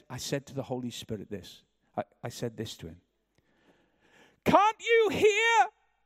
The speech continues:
what the devil is saying to me?" Now, I didn't say it that loud, but that's the, that is, that was the,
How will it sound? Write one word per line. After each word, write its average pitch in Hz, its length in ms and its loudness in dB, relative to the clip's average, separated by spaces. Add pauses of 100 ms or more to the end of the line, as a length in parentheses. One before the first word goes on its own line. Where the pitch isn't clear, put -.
(500)
what 381 180 6
the 427 180 -2
devil 403 380 2 (160)
is 440 80 -2
saying 427 520 0
to 440 140 4
me?" 440 440 0 (720)
Now, 151 80 -6
I 151 40 -4
didn't 214 220 0
say 175 220 -6
it - 60 -12
that - 180 -6
loud, 113 320 -8
but 117 160 -6
that's - 320 -10
the, - 180 -12 (220)
that 190 260 -4
is, 165 340 -6 (600)
that 202 200 0
was 190 220 -4
the, 151 240 -4